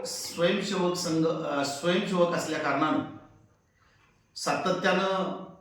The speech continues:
त्या गावामध्ये आणि परिसरामध्ये संघाचा अजेंडा राबवण्याचं काम करत आहे. खरं म्हणजे श्री क्षेत्र मढी हे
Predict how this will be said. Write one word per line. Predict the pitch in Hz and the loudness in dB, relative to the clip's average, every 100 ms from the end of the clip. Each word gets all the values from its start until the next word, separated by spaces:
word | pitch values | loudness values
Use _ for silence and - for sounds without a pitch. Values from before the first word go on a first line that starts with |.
| - _ _ _ _ _ _ _ - | -20 _ _ _ _ _ _ _ -2
त्या | 160 | 0
गावामध्ये | 160 160 175 170 165 185 | 4 4 6 4 4 2
आणि | 165 165 175 170 - - | 4 2 2 0 -2 -6
परिसरामध्ये | - 156 160 175 170 165 165 170 | -6 -4 -2 0 2 2 0 -2
संघाचा | 156 143 156 160 | -2 -2 0 0
अजेंडा | 156 175 170 165 | 0 0 0 2
राबवण्याचं | 160 151 151 151 151 147 | 2 2 0 -2 -4 -2
काम | 156 165 | -2 -2
करत | 151 143 131 | -2 -4 -4
आहे. | 113 - - - - - 480 - - - - _ - - - - - - - - | -6 -10 -14 -18 -20 -8 -6 -6 -10 -16 -20 _ -20 -20 -20 -20 -20 -20 -20 -6
खरं | 147 | -2
म्हणजे | 165 170 190 196 - - - - _ _ _ _ _ _ _ _ _ - - | 0 2 2 0 -2 -8 -14 -20 _ _ _ _ _ _ _ _ _ -18 -6
श्री | 170 | -2
क्षेत्र | 165 185 180 | 0 0 2
मढी | 185 180 190 175 - - - - - _ _ _ - | 4 4 4 2 -2 -8 -14 -20 -20 _ _ _ -12
हे | 139 165 175 180 175 - - - | -4 0 2 2 0 -6 -12 -18